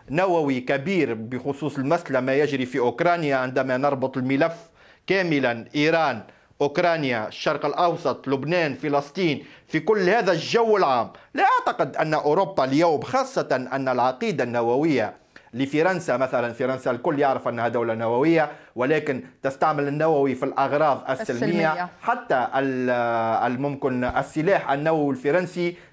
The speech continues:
Speaker 1: كما كان يتحدث دائما الرئيس ماكرون، أنه سلاح من أجل ضمان
Speaker 2: السلام.
Speaker 1: السلم العالمي وليس من أجل
Speaker 2: نعم.
Speaker 1: الاستعمالات العسكرية. لا أعتقد أن أوروبا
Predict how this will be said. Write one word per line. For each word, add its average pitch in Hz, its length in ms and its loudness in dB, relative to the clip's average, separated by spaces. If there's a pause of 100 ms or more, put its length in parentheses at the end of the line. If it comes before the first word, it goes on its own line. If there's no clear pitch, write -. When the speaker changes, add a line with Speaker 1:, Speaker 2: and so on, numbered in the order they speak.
Speaker 1:
كما 196 220 2
كان 202 200 0
يتحدث 190 580 0 (300)
دائما 165 460 0
الرئيس 139 500 0
ماكرون، 165 480 0 (320)
أنه 175 340 2
سلاح 175 440 0
من 151 220 -4 (100)
أجل 147 320 0
ضمان 160 460 2 (240)
Speaker 2:
السلام. 190 380 -2
Speaker 1:
السلم 202 220 0
العالمي 175 640 2 (160)
وليس 175 340 0
من 151 320 0
أجل 170 200 0
Speaker 2:
نعم. 147 120 2
Speaker 1:
الاستعمالات 139 480 0
العسكرية. 131 480 0
لا 247 100 2 (300)
أعتقد - 340 -2
أن 147 200 -2
أوروبا 143 580 0